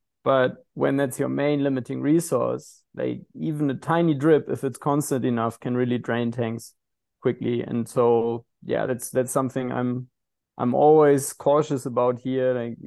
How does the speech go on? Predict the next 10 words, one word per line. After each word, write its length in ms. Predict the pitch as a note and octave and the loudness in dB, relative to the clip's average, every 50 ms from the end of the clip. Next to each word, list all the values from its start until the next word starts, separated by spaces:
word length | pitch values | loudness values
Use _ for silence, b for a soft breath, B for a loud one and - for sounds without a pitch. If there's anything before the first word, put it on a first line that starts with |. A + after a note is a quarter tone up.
| - - - | -16 -16 -14
with 280 | - A#2+ B2+ B2+ B2+ - | -10 -8 -6 -6 -6 -4
my, 340 | A#2+ A#2 A#2 A#2 A2+ A2+ - | -4 -2 -2 -2 -4 -4 -6
with 200 | D3 - B2 - | -6 -6 -6 -4
my 120 | C3+ A#2+ A#2+ | -6 -6 -6
small 260 | - - B2+ B2 B2 | -4 -2 -2 -2 -2
pressure 320 | - - C3+ B2+ - C3 | 0 0 0 0 0 -2
tank 280 | A#2 A#2 C3 B2+ B2+ B2 | -2 -2 -2 -2 -2 -2
on 100 | B2 A#2+ | -2 -4
the 60 | A#2+ | -4
terrace 580 | A#2 - - C#3 C#3 C3+ C3 B2+ C3 C3 - | -4 0 2 4 4 4 4 2 0 -2 -6